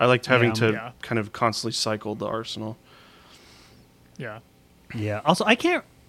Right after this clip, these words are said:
Speaker 2: I, I, something I really enjoyed in two, and I, I can't remember if this was really in one, but in two,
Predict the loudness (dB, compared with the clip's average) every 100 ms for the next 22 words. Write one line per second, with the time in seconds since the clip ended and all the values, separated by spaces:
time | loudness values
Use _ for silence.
0 | 4 6 6 6 4 4 6 6 6 6
1 | 6 6 6 6 4 0 0 6 8 8
2 | 8 6 4 -6 -2 0 0 -2 0 4
3 | 6 6 4 2 0 2 2 4 4 4
4 | 4 2 4 2 6 8 8